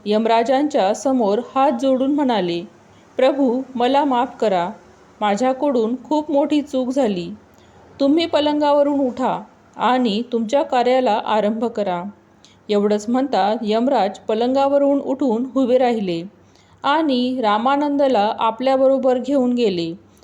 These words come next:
आणि पुन्हा सृष्टीचं संतुलन झालं. भगवान श्रीकृष्ण पुढे म्हणतात, हे नारद मुनी, आता तुम्हाला तुमच्या प्रश्नाचं उत्तर मिळालं असेल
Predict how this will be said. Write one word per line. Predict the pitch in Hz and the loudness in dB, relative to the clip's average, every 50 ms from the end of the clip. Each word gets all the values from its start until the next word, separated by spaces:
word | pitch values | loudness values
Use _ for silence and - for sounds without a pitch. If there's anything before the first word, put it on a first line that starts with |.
| _ _ - | _ _ -4
आणि | 202 214 240 254 254 262 | -2 0 2 2 0 0
पुन्हा | 247 254 247 262 277 254 208 190 202 226 | 0 0 0 0 0 0 0 0 -2 -4
सृष्टीचं | 226 - 226 233 240 - - 285 285 294 285 294 | -4 -6 -6 -6 -6 -4 -4 -4 0 0 0 0
संतुलन | 294 - 262 254 247 254 254 254 254 254 262 | 0 0 -2 -2 -2 -2 -2 0 0 2 2
झालं. | 262 269 240 202 180 165 165 175 202 - - - - _ - - - _ _ _ _ _ _ - | 2 0 0 0 0 0 -2 -4 -8 -12 -18 -20 -20 _ -20 -20 -20 _ _ _ _ _ _ -2
भगवान | 302 320 320 302 302 294 294 311 | 0 0 2 2 2 0 0 0
श्रीकृष्ण | 302 302 302 294 277 285 311 294 - 262 240 254 | -2 -2 -4 -2 -2 -4 -4 -4 -2 -2 -2 -2
पुढे | 247 247 277 262 294 311 | -2 -2 0 0 0 0
म्हणतात, | 320 330 311 285 269 - 208 180 180 - - - - - _ _ _ _ _ | 0 0 -2 -2 -2 0 0 0 0 -2 -6 -12 -20 -20 _ _ _ _ _
हे | 254 247 262 | 0 2 2
नारद | 262 269 240 233 214 226 214 247 | 2 2 2 2 0 0 0 0
मुनी, | 254 269 247 214 185 202 240 254 - - - _ _ _ _ _ _ _ _ _ - | 0 0 0 0 -2 -4 -6 -8 -12 -18 -20 _ _ _ _ _ _ _ _ _ 0
आता | 233 247 277 - 370 302 262 262 262 | 0 0 2 2 0 2 2 2 0
तुम्हाला | 262 262 262 269 240 285 302 311 285 226 220 233 | 0 0 0 0 2 2 2 2 2 2 0 0
तुमच्या | 240 254 240 240 240 285 277 | -2 -2 -2 -2 0 0 0
प्रश्नाचं | 285 285 285 294 285 285 277 277 277 285 | 0 0 -2 -2 -2 -2 -4 -2 0 -2
उत्तर | 269 262 262 - - 262 262 | -2 -2 -2 -2 -2 0 0
मिळालं | 262 254 240 233 226 226 233 226 226 233 | 0 0 0 2 2 2 2 2 0 0
असेल | 233 226 - 220 196 202 202 | -2 -2 -2 -2 -2 -2 -4